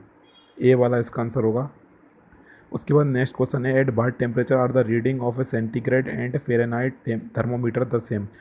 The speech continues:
तो फ़ोर्टी डिग्री पे होता है ये, जैसे कि अपने को रिलेशन पता है, C upon five, F minus, equal to F minus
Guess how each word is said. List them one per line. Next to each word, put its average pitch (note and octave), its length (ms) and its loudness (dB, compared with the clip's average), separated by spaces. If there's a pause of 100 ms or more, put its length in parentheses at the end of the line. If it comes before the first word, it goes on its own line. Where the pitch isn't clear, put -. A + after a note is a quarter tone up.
(160)
तो C3 60 -4
फ़ोर्टी A#2 340 0
डिग्री B2 260 2
पे C3 100 0
होता A2+ 260 2
है A2+ 140 2
ये, C3+ 120 2 (440)
जैसे - 160 -4
कि C3+ 80 2
अपने B2+ 200 0
को C3 60 2
रिलेशन A#2 320 0
पता A#2 180 0
है, C3 60 4
C - 300 -8
upon A#2+ 360 -2
five, A#2+ 420 0
F A#2 180 0
minus, A2+ 320 -2
equal A#2+ 280 -2
to A#2 60 -4
F A2+ 160 2
minus A#2 360 -2